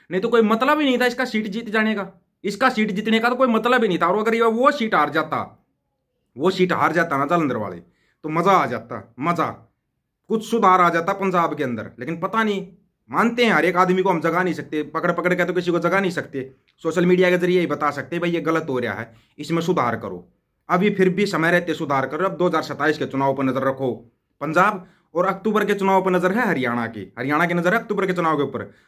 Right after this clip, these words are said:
राव इंद्रजीत को भी धमका दिया खट्टर साहब ने, इंद्रजीत, राव इंद्रजीत के जिसके हाथ में दस बारह सीट हैं, उसको धमका दिया, "बोले तेरी तानाशाही हम नहीं सहेंगे।" तो अब देखते हैं राव इंद्रजीत क्या करता है हरियाणा के अंदर। आपकी क्या राय है भाई, राय बताना आपकी, या अंध भक्तों में भाण मंडिया में कोई सुधार आएगा?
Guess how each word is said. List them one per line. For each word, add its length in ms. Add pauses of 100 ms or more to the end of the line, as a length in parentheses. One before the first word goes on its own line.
राव 200
इंद्रजीत 380
को 100
भी 80
धमका 340
दिया 160
खट्टर 260
साहब 220
ने, 180 (720)
इंद्रजीत, 400
राव 180
इंद्रजीत 340
के 100
जिसके 220
हाथ 200
में 120
दस 120
बारह 220
सीट 300
हैं, 60
उसको 200
धमका 300
दिया, 120
"बोले 140
तेरी 200
तानाशाही 460
हम 80
नहीं 140
सहेंगे।" 380 (720)
तो 60
अब 80
देखते 300
हैं 100
राव 180
इंद्रजीत 360
क्या 140
करता 320
है 280
हरियाणा 320
के 100
अंदर। 260 (420)
आपकी 300
क्या 120
राय 220
है 80
भाई, 200
राय 440
बताना 300
आपकी, 280
या 120
अंध 180
भक्तों 300
में 180
भाण 200
मंडिया 260
में 80
कोई 100
सुधार 320
आएगा? 460